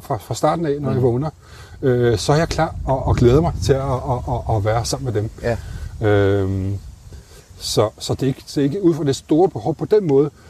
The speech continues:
Speaker 1: men, men det er mere i det daglige, når jeg kan mærke, nu skal jeg lige,
Speaker 2: Mm.
Speaker 1: nu skal jeg lige, øh, prøve at træde ud af situationen.
Speaker 2: Ja.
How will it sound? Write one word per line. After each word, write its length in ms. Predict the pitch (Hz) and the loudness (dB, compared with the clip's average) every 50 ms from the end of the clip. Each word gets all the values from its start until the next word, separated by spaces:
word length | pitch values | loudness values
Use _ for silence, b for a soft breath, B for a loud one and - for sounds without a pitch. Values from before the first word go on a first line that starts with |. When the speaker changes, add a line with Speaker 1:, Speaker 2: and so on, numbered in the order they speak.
| b b | b b
Speaker 1:
men, 280 | 139 127 123 127 127 | -2 -2 0 0 -2
men 120 | 123 131 123 | -2 0 2
det 60 | 139 | 2
er 40 | 139 | 2
mere 200 | 139 156 185 185 | 4 4 4 4
i 20 | |
det 140 | 156 156 131 | 2 2 0
daglige, 280 | 143 135 135 160 175 165 | -2 -2 0 0 0 0
når 80 | 147 | -2
jeg 100 | 139 131 | -4 -4
kan 140 | - - 131 | -4 -6 -6
mærke, 240 | 123 127 139 - - b b b b b b b b - | -4 -4 -4 -4 -6 b b b b b b b b -4
nu 80 | 143 135 | -4 -4
skal 200 | - - 165 147 | -2 -2 0 2
jeg 120 | 135 123 | 2 2
lige, 300 | 113 117 123 139 131 - - - - - - - - - - - - | 2 2 2 0 0 -4 -8 -14 -16 -14 -14 -14 -12 -12 -14 -12 -8
Speaker 2:
Mm. 260 | 123 127 123 113 104 - | -8 -6 -6 -6 -2 0
Speaker 1:
nu 100 | 143 151 | 2 0
skal 200 | 131 - 156 143 | 2 0 0 0
jeg 120 | 135 131 | 2 2
lige, 260 | 120 120 123 135 139 | 2 4 4 6 6
øh, 180 | 127 117 110 104 | 6 4 2 0
prøve 220 | - - 123 117 | 0 0 0 2
at 60 | 123 117 | 2 0
træde 200 | - 127 123 120 | 0 -2 0 0
ud 120 | 135 139 | 0 -2
af 60 | - | 0
situationen. 600 | - 160 127 120 104 110 117 98 95 107 117 107 - - - - - | 0 0 0 2 2 0 0 0 -2 -4 -8 -8 -10 -14 -18 -16 -6
Speaker 2:
Ja. 180 | - 113 113 110 | -2 0 0 0